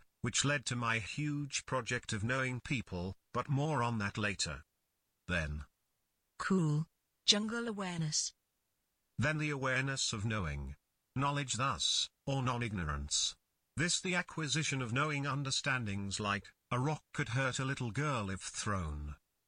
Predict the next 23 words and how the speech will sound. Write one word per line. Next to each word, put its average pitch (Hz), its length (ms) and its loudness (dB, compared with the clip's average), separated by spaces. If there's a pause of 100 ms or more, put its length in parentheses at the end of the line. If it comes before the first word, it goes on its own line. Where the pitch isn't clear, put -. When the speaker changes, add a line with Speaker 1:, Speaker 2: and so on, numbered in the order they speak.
Speaker 1:
Yes, 151 420 2
that's 156 340 0
an 131 120 0
obvious 135 460 0
knowing 117 340 2
to 113 160 -2
us 101 200 2
now. 90 460 0 (380)
But 147 140 2
it 156 140 -2
wasn't 190 340 0
so 170 280 2
to 151 100 0
me 135 160 2
at - 120 -4
one 135 220 0
time, 95 520 2 (200)
my 123 160 2
memory 151 460 0
and 131 100 -2
its - 240 0
acute - 380 0
impact, 113 640 -2